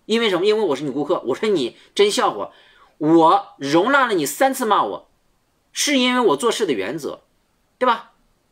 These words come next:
必定你是我的一个粉-，粉丝，你呢想买教材，你骂我三次，我忍了你。但是我告诉你，当你骂我第一次的时候，你这辈子也不可能有我的教材了，我可以拒绝你。”啊，他就反复的加我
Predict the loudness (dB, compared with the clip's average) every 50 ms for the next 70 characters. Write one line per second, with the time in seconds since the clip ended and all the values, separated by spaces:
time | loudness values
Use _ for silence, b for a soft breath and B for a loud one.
0 | _ _ _ _ _ _ 2 2 4 4 4 4 2 0 -6 _ _ _ -10 -6
1 | -6 -2 0 2 2 2 0 0 -2 0 -2 -4 -4 -8 -12 -8 -8 -8 -8 -8
2 | -8 -6 -6 -8 -8 -10 _ _ _ -8 -6 -6 -6 -4 -6 -6 -4 -4 -4 -4
3 | -4 -4 -4 -4 -6 -6 -6 -10 -14 -16 _ _ -8 -4 0 0 0 0 -2 -4
4 | -6 -6 -6 -6 -8 -10 -10 -12 _ _ _ _ _ _ _ _ _ _ _ _
5 | _ -8 -6 -4 -2 -2 -2 -4 -4 -6 -8 -8 -12 -16 _ _ _ _ -2 0
6 | 2 0 0 2 0 0 -2 -2 -6 -10 -12 -16 _ _ -6 -4 -4 -2 -2 -2
7 | -2 -2 -4 -4 -6 -8 -8 -8 -8 -8 -6 -6 -6 -6 -6 -8 -10 -12 -12 -14
8 | -14 _ _ -10 -8 -2 0 0 0 0 0 -2 -2 -2 -4 -6 -8 B B B
9 | B -4 -4 -2 -2 -4 -4 -4 -8 -8 -6 -2 0 0 0 0 -2 -6 -6 -6
10 | -6 -6 -6 -10 -16 -20 -20 -20 _ _ _ _ _ -6 -4 -2 -2 -4 -4 -4
11 | -4 -2 -2 -4 -6 -6 -10 -16 _ _ _ _ _ _ _ _ _ -8 -6 -4
12 | -4 -4 -4 -4 -4 -8 -6 -4 0 0 0 0 0 -2 -2 -4 -6 -6 -8